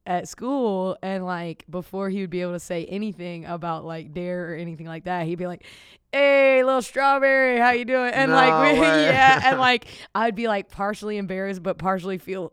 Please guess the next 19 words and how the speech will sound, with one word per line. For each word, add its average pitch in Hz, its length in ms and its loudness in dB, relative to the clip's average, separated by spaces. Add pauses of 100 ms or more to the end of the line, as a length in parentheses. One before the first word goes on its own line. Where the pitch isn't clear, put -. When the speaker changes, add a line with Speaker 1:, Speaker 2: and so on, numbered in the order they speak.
Speaker 1:
so 190 880 -6
cool, 196 420 -4
Speaker 2:
Yeah. - 80 0
Speaker 1:
like, 240 400 2 (320)
Speaker 2:
<laughs> - 60 -14
Speaker 1:
and 247 320 -6
he 226 140 -12
was 202 120 -14
just, 190 240 -14
like, 165 260 -10 (580)
the 190 200 -12
nicest 190 800 -10
guy. 165 480 -4
His 202 140 -6
name 233 140 -2
Speaker 2:
Wow. 226 60 -4
Speaker 1:
was 170 180 -10
James 190 520 -10
Kirk, 180 540 -10